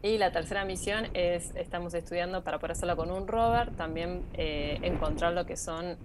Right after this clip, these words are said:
agua en estado sólido, que es de gran interés, no para consumo humano,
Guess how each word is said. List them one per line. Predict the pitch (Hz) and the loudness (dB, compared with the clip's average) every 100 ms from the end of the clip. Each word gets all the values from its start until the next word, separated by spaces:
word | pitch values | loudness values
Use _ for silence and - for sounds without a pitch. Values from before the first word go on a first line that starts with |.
| - | 0
agua | 170 180 | 4 4
en | 165 | 0
estado | 165 175 165 160 | 0 2 2 2
sólido, | - 170 175 208 240 - | 2 2 2 0 -4 -8
que | - 156 | -4 0
es | |
de | 160 | 4
gran | 175 170 | 4 4
interés, | 180 170 170 180 - | 2 2 4 2 0
no | 180 | -2
para | 180 170 | 2 4
consumo | 165 156 - 180 185 | 2 -4 -2 0 0
humano, | 190 208 233 | 0 0 0